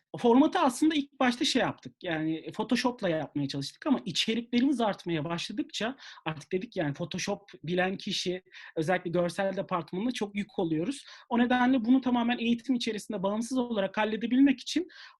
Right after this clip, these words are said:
bu, e, genel ölçü, Instagram postunun ölçü formatında PowerPoint'te bir çerçeve oluşturdum. Akabinde de direkt içeriklerimizi PowerPoint'te bir slide hazırlıyormuş gibi hazırlayıp ondan sonra J peg formatında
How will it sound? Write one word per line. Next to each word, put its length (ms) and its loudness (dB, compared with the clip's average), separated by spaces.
bu, 380 4
e, 220 0
genel 440 4
ölçü, 340 4
Instagram 680 -2
postunun 380 -4
ölçü 360 0
formatında 640 -2
PowerPoint'te 640 2
bir 60 -8
çerçeve 480 -2
oluşturdum. 580 -4
Akabinde 480 4
de 180 2
direkt 300 2
içeriklerimizi 680 0
PowerPoint'te 920 -2
bir 100 4
slide 460 0
hazırlıyormuş 580 2
gibi 400 -10
hazırlayıp 460 2
ondan 260 4
sonra 320 -6
J 220 0
peg 220 -2
formatında 600 -2